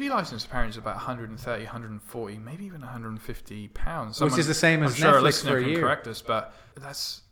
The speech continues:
Speaker 1: that's getting close to three hundred dollars a year. Like,
Speaker 2: Yeah.
Speaker 1: and, and to be honest, like, it's a great <laughs> value 'cause you don't get any adverts, you get
Speaker 2: That's
Speaker 1: really,
Speaker 2: what I'm
Speaker 1: really
Speaker 2: saying,
Speaker 1: good,
Speaker 2: yeah.
Speaker 1: you
Speaker 2: And
Speaker 1: get
Speaker 2: that's
Speaker 1: really good
Speaker 2: Netflix.
Speaker 1: content. Yeah,
Speaker 2: You're
Speaker 1: yeah.
Speaker 2: paying, and then they, because they have no advertisers to,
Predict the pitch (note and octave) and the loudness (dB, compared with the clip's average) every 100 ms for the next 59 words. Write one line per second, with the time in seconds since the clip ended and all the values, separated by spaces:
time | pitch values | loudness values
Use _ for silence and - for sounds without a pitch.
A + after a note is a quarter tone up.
0 | _ - B2+ - C3+ C3 - B2+ A#2+ - | _ -12 -10 -8 -10 -10 -8 -6 -6 -12
1 | - B2+ A2+ G#2 G#2+ G#2 G2+ B2 B2+ - | -12 -10 -10 -8 -10 -10 -12 -14 -14 -14
2 | _ - B2 E3 D3 D3 D#3 D3+ C#3 - | _ -2 0 4 4 4 4 2 -2 -2
3 | C#3+ F#3 A#2 - A2+ G#2+ - - _ _ | 4 4 2 -4 -4 -4 -8 -20 _ _
4 | - B2+ - A#2+ - B2 C3+ B2 B2+ E3 | -12 -10 -8 -8 -4 -2 -2 -4 -4 -2
5 | D3+ A2+ G#2+ A#2+ A#2+ C#3+ C#3 B2+ B2 B2 | -2 -4 -8 -8 -6 -4 -4 -4 -4 -4
6 | A#2 - A#2 A#2 A2 D3 C#3 E3 D3+ A#2+ | -4 -6 -8 -8 2 4 6 8 6 6
7 | F3+ D3+ C3 C#3 B2+ D3+ C#3+ B2+ G3 - | 6 4 4 2 4 4 6 6 4 4
8 | - - - - B2+ D3 D#3+ E3 E3 D3+ | 2 0 -4 -4 2 4 6 6 4 4
9 | C3+ B2+ B2 C3 C#3 D3 - - B2+ D#3+ | 0 -2 -2 0 0 0 -6 -10 0 2
10 | D#3 D3+ C3+ C#3 D#3 D#3 - B2 C3 D3 | 4 2 2 2 2 0 0 0 2 0
11 | C3 A#2+ A#2+ A2+ A#2 | 2 0 0 -6 -8